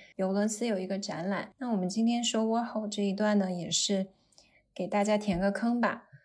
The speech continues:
可能大家对 Warhol 有相当的熟悉了，他算是美国或者是当代最有名的艺术家之一。他是波普艺术的领军人，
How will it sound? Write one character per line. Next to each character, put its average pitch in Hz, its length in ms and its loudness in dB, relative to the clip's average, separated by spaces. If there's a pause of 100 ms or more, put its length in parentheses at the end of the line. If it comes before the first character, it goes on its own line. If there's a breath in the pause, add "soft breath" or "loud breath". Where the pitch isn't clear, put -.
(160 soft breath)
可 - 160 -2
能 214 140 4
大 254 140 4
家 247 140 0
对 262 100 4
Warhol 254 360 0
有 185 60 0
相 202 240 -2
当 226 160 -2
的 214 120 0
熟 208 180 -4
悉 185 160 -4
了， 180 180 -4
他 214 200 -6
算 214 260 2
是 185 320 0
美 170 180 -4
国 160 280 -6
或 202 120 -2
者 190 60 -4
是 185 160 -4
当 190 180 0
代 190 160 0
最 208 160 -4
有 190 140 0
名 160 160 -4
的 175 100 -4
艺 196 80 -2
术 196 120 -4
家 190 240 -4
之 196 200 -2
一。 202 360 2 (120)
他 - 140 -6
是 226 260 4
波 240 260 2
普 196 180 0
艺 185 180 0
术 190 240 -2
的 175 560 -4
领 180 180 0
军 233 280 0
人， 175 340 -2